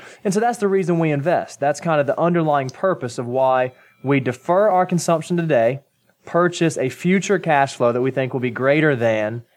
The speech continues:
the amount that we have today. So ultimately, in the end, you're buying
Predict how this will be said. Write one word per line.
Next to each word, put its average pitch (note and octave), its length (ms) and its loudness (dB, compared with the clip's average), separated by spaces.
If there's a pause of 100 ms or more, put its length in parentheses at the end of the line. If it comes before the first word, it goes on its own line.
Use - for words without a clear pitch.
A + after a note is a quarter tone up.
(120)
the B2+ 100 -2
amount B2 260 2
that A#2+ 60 -4
we A#2+ 80 -2
have A#2+ 120 2
today. C#3 260 0
So C3+ 220 -2
ultimately, D3+ 760 0 (320)
in C#3 100 -4
the E3+ 220 0
end, D3 120 -2
you're C#3+ 100 -2
buying F3 600 0